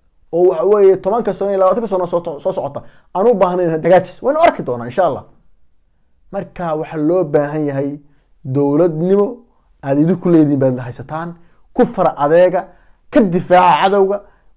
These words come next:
Dowladnimadiina waxa weeye, ha, ha, ha, waxa weeye haysta, ku faana.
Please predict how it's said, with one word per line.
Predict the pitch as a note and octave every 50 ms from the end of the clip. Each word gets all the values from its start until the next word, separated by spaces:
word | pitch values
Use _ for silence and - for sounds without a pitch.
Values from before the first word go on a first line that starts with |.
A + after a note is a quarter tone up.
| _ _ -
Dowladnimadiina | C3+ C3 D#3 F3+ F#3 F#3+ G3 G3 G3+ G#3+ G3 F#3+ F3+ F3 E3
waxa | D#3+ - - E3+
weeye, | F#3 F3+ E3+ D#3 -
ha, | - - - - C#3+ D3
ha, | - - - -
ha, | - - - _
waxa | - C#3+ D3+ E3+
weeye | F#3 F3+ D#3+
haysta, | C3 D#3 G3+ A3+ A3+ - - A3+ G#3+ - _ _ _ _ _ -
ku | - B3
faana. | A3+ - - G#3+ G#3+ A3+ A3+ A3